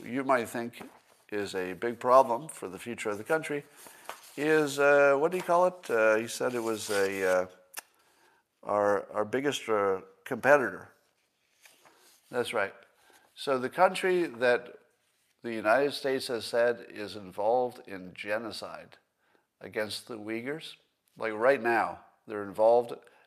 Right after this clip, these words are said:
at the moment with genocide for an entire ethnic group in their country. And Biden's characteriz-, characterizing of China is, uh, they're,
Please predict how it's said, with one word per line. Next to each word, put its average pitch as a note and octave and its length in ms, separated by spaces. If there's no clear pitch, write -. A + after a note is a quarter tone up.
at A2 240
the A2 100
moment G#2+ 540
with G#2+ 260
genocide A#2 720
for G#2 160
an F#2+ 80
entire G#2 600
ethnic G2+ 480
group A2+ 300
in F#2 140
their F#2 160
country. F#2 460
And A2 260
Biden's A#2 640
characteriz-, B2 720
characterizing A#2 760
of G2 100
China A2 300
is, F#2+ 360
uh, F#2 280
they're, F#2+ 460